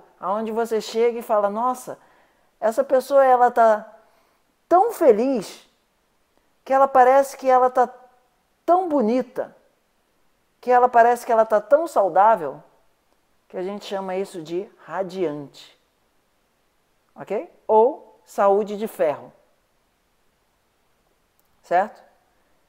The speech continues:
É esse primeiro nível do conceito de Ojas que a gente precisa entender.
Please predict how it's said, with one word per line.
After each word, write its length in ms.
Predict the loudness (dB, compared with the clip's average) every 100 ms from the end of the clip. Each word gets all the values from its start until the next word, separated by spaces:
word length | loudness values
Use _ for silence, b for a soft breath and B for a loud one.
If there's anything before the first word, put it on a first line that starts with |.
| _ _ -2
É 200 | 2 2
esse 800 | 2 0 -2 -6 -8 -6 -6 -8 -10
primeiro 640 | -8 -6 -2 4 4 4
nível 380 | 0 -6 -8 -8
do 120 | -8
conceito 480 | -8 -10 -8 -10 -10
de 120 | -12
Ojas 580 | -6 -4 -6 -10 -18 _ _ _ _ _ _ _ _
que 120 | -4
a 80 | -4
gente 260 | -4 -10
precisa 720 | -10 -10 -10 -6 -6 -4 -8
entender. 500 | -10 -12 -10 -8 -10